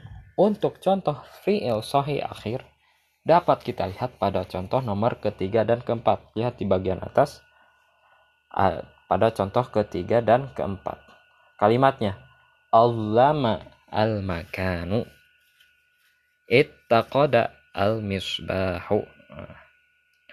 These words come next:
"Allama" telah menjadi gelap. Nah, telah gelap.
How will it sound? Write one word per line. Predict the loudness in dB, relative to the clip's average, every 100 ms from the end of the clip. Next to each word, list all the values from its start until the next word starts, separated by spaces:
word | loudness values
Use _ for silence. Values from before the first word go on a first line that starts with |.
| _ _ 2
"Allama" | 4 4 2 4 4 4 2 0 -2 -10 _ _ _
telah | 2 4 6 4 0 -12 -10
menjadi | -6 -4 -4 -6 -10
gelap. | -6 -6 -6 _ _ _ _ _
Nah, | -20 -16 -4
telah | 0 0
gelap. | 0 -2 -2